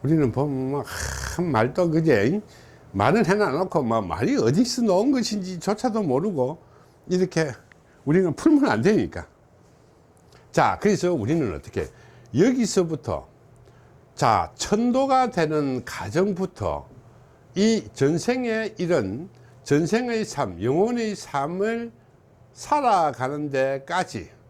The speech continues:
영혼의 삶을 살아가는 데까지 이어진 이런 인연법들이 여기에서 다시 인간으로 태어나서 만나게 된다는 구조다.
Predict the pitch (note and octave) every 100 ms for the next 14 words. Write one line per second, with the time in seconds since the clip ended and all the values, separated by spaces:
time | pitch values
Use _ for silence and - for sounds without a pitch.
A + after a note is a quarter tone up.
0 | - A2 F3+ G3 F#3+ E3+ C#3+ D3 F3 F3
1 | - C#4 A3+ F#3 E3+ E3 E3 D3+ D3+ D3+
2 | D#3+ G3+ G3 G#3 G#3+ - - _ - -
3 | A#3 A#3+ G3 C3+ D#3+ D#3+ D#3 E3 E3 E3
4 | - F#3 G3+ G3+ - D3+ D#3+ A3+ A#3 E3+
5 | D3 - B2 A2 B2+ A3+ A3+ - - -
6 | D3+ A#3+ G#3+ F#3+ - G#3 A3+ G#3 - -
7 | G#3 - G3 - - - - - - -
8 | A2+ C3 G#3+ D4+ B3 A3 - C4+ C#4+ F#3
9 | F3 - G3 F#3+ C3+ D3 C#3 A2+ F2+ F2+
10 | E2 D2+ C#2+ C2+ C#2+ B1+